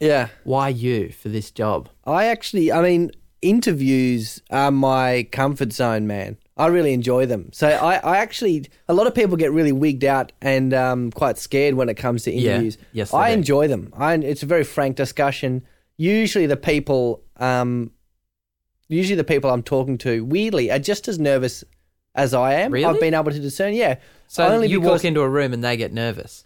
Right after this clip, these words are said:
Speaker 1: Not necessarily, but if you, how to best describe this? I s-,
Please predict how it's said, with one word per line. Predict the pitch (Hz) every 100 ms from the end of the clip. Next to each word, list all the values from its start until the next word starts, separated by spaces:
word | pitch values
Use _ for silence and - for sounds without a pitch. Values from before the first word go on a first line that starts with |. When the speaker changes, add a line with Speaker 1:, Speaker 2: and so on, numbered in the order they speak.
| _
Speaker 1:
Not | 196 240 -
necessarily, | 226 202 165 - 143 143 120 107 - - _
but | 170 -
if | 220 214 233
you, | 214 190 180 - - _ _ _ - - -
how | 120 165
to | 156
best | 127 131 -
describe | 131 - 127 123
this? | 120 113 - _ _ _ _ _ _
I | 175
s-, | 175 -